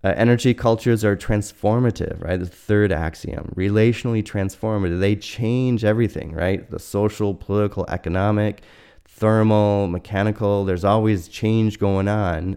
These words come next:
and it's always adjusting over time. So with that, uh, I'm just gonna conclude, uh, the podcast for this week. And there's a little outline there. So, um,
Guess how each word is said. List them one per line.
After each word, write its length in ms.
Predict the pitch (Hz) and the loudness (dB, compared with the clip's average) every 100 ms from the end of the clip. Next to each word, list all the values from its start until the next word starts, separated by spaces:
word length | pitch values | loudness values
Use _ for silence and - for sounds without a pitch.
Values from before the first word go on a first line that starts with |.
| - | -8
and 420 | 82 82 85 82 | -6 -4 -4 -6
it's 160 | - - | -8 -8
always 380 | 98 98 98 - - - - | -6 -4 -6 -8 -20 -20 -16
adjusting 500 | 92 104 95 - 92 | -4 -4 -2 -4 -4
over 200 | 87 85 | -2 -6
time. 500 | - 101 92 78 78 _ _ _ _ - _ _ _ _ | -8 -8 -6 -8 -12 _ _ _ _ -20 _ _ _ _
So 160 | - 117 | -4 2
with 200 | 139 160 | 4 4
that, 360 | 90 76 - - _ - | 0 0 -6 -14 _ -6
uh, 380 | 95 92 90 92 | -2 0 0 -2
I'm 160 | - 101 | -2 -4
just 160 | 95 | -4
gonna 180 | 104 98 | -2 -2
conclude, 720 | - 95 - 107 101 92 87 - _ | -4 -6 0 2 2 0 -4 -10 _
uh, 400 | 82 85 82 80 | -6 -4 -4 -4
the 100 | 80 | -6
podcast 640 | - 85 85 - 80 80 - | -8 -8 -8 -6 -6 -6 -12
for 640 | - 82 82 82 85 82 - | -12 -10 -8 -6 -8 -10 -12
this 240 | - 113 - | -4 -4 0
week. 340 | 101 - - _ - - _ _ - | -2 -2 -10 _ -20 -20 _ _ -2
And 680 | 95 98 98 98 101 95 | 2 2 2 2 0 -2
there's 220 | 87 101 92 | -2 -4 -2
a 60 | |
little 260 | 92 90 - | -4 -4 -4
outline 500 | 95 - 90 90 87 | -4 -2 -2 -2 -2
there. 300 | 87 98 117 | -2 -2 -4
So, 500 | - 92 90 90 - - | -2 0 0 -2 -6 -8
um, 600 | - 87 85 87 87 85 | -6 -4 -2 -2 -2 -4